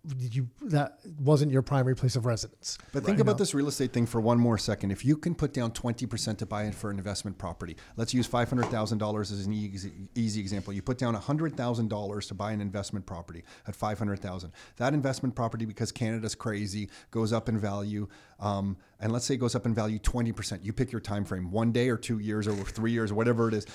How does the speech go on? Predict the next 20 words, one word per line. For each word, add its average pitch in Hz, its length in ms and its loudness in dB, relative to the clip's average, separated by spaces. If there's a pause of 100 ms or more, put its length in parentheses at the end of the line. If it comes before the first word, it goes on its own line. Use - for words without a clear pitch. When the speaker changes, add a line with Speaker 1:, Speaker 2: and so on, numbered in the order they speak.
(140)
Speaker 2:
If 110 100 -4
that 156 160 2
goes 175 180 0
up - 280 -4
twenty 135 420 -2
percent, 104 560 -2 (200)
that 113 180 -4
goes 120 180 0
up - 100 -4
to 226 80 0
six - 360 0
hundred 131 420 -2
thousand 113 380 0
dollars. 101 520 -4 (680)
You 131 160 4
can 147 200 4
then 131 140 6
refinance 156 960 2
that 117 220 -4
property, 101 600 -6